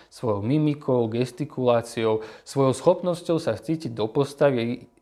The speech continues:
a, a vyjadriť jej emočný poriv. A skrze to my sme takmer až zvyknutí, že nás to strhne k nejakej katarzii, tak toto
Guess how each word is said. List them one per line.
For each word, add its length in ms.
a, 640
a 160
vyjadriť 560
jej 240
emočný 480
poriv. 640
A 160
skrze 320
to 240
my 160
sme 280
takmer 320
až 240
zvyknutí, 800
že 240
nás 160
to 80
strhne 400
k 80
nejakej 320
katarzii, 880
tak 320
toto 640